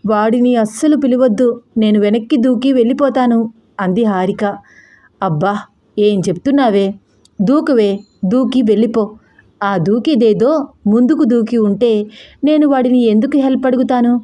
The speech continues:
నువ్వు వెనక్కి దూకలేవు, ముందుకు రాలేని సిచ్యువేషన్లో ఉండిపోయావు. మనకింకా వాడు తప్ప ఇంకెవ్వరూ దిక్కులేరు," అంటూ ఐశ్వర్య సంజయ్ దగ్గరికి వచ్చి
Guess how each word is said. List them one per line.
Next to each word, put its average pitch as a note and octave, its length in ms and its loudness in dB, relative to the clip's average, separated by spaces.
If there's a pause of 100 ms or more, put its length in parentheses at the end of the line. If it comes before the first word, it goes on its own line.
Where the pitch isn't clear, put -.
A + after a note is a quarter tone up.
(460)
నువ్వు G3+ 280 0
వెనక్కి G#3+ 360 -2
దూకలేవు, B3+ 760 0 (480)
ముందుకు C4+ 580 2
రాలేని A#3 440 0
సిచ్యువేషన్లో A3+ 760 0
ఉండిపోయావు. A#3 680 0 (580)
మనకింకా F#3 680 -2 (200)
వాడు F3 340 -2
తప్ప G#3+ 540 -4 (440)
ఇంకెవ్వరూ B3 520 0
దిక్కులేరు," A#3+ 760 0 (260)
అంటూ A3+ 240 0
ఐశ్వర్య G#3+ 720 0 (360)
సంజయ్ C4+ 440 0
దగ్గరికి A3 420 0
వచ్చి G#3 480 -2